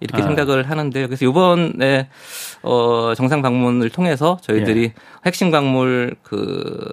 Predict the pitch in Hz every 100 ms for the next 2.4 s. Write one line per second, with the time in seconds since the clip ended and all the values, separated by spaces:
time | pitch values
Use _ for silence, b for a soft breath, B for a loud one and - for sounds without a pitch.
0 | - - 120 135 127 107 110 170 156 92
1 | - _ _ - 123 101 110 123 120 147
2 | 170 131 139 139